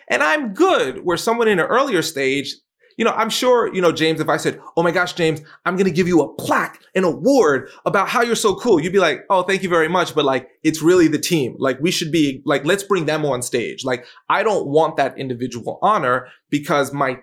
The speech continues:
t-, like, that's an achiever mindset where skill centric's like, "Yeah, look at my skill. I was rated the most outstanding, you know, carpenter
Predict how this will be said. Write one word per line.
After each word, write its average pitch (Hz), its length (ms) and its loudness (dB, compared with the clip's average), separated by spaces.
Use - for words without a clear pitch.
t-, - 280 -12
like, 151 260 -2
that's 190 300 -2
an 165 80 -4
achiever 185 540 -2
mindset 120 640 -2
where 131 140 0
skill 214 280 0
centric's 143 380 -2
like, 127 240 0
"Yeah, 247 200 -2
look 240 180 -2
at 233 40 -2
my 226 140 0
skill. 233 500 -2
I 226 100 2
was 214 220 -2
rated 220 360 0
the 180 60 0
most 214 320 0
outstanding, 214 840 0
you 208 140 2
know, 165 200 2
carpenter 196 760 0